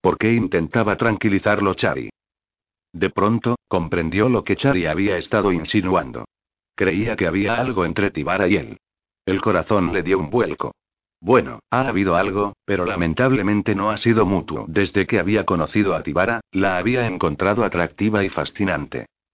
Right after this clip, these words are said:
La noche en que había estado a punto de ser asesinado, había creído que era ella quien estaba en su cama, lo que lo había complacido en gran medida. Al parecer, Chari cree que el sentimiento es mutuo. ¿Tendrá razón?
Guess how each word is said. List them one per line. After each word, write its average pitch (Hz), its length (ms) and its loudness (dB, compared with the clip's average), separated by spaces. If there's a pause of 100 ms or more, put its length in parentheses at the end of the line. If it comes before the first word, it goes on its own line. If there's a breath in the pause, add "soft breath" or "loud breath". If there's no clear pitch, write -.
(220)
La 92 160 0
noche 98 300 0
en 85 80 -2
que 90 100 0
había 92 280 0
estado 110 420 -2
a 107 60 -6
punto 107 340 2
de 87 100 -4
ser 113 180 0
asesinado, 92 720 -2
había 107 340 4
creído 98 440 0
que 92 220 0
era 101 140 2
ella 117 240 0
quien 92 160 2
estaba 110 380 0
en 95 80 -8
su 101 180 -6
cama, 107 320 0 (100)
lo 98 200 2
que 92 120 0
lo 95 140 6
había 123 280 2
complacido 95 600 0
en 85 100 -2
gran 90 280 0
medida. 87 420 -2 (800)
Al 90 220 -2
parecer, 101 520 -2 (120)
Chari 131 320 2
cree 123 300 0
que 90 120 -2
el 82 120 -4
sentimiento 92 720 0
es 98 140 -2
mutuo. 87 440 -2 (500)
¿Tendrá 92 320 0
razón? 104 460 0